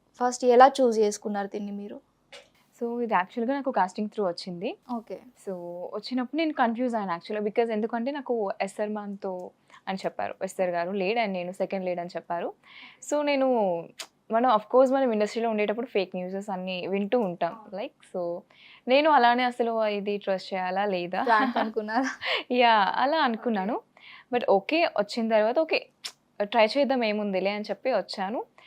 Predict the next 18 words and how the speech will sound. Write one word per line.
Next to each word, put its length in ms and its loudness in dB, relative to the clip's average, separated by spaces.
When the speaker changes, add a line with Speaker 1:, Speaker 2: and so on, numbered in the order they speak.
Speaker 2:
So, 140 4
ఇంకా 760 4
రాగానే 580 2
ఇంకా 320 -2
డైరెక్టర్ 480 0
గారు 200 0
నరేట్ 480 -2
చేశారు 300 -6
స్టోరీని. 560 -6
So, 180 0
ఇంకా 320 0
వెంట 240 -2
వెంటనే 280 -2
ఓకే 280 -2
అయిపోయింది. 640 -6
So, 200 2
and, 380 4
uh, 280 2